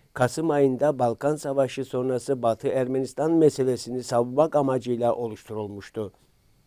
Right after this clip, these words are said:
Ermeni heyetinin Avrupa gezisi kolay olmadı. Aralık ayının sonundan bin dokuz yüz on dokuza kadar Ocak ayının neredeyse yarısı heyet üyeleri ayrılamadıkları Tiflis'teydi.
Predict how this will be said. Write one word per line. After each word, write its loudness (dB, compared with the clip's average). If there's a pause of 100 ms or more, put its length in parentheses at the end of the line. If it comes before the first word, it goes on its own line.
(220)
Ermeni 6
heyetinin 4
Avrupa 8
gezisi 2
kolay -8
olmadı. -4 (640)
Aralık 6
ayının 6
sonundan 2 (220)
bin 2
dokuz 0
yüz -4
on 6
dokuza -2
kadar 2 (100)
Ocak 2
ayının 2
neredeyse 4
yarısı -4 (200)
heyet 6
üyeleri 6 (260)
ayrılamadıkları 0
Tiflis'teydi. -12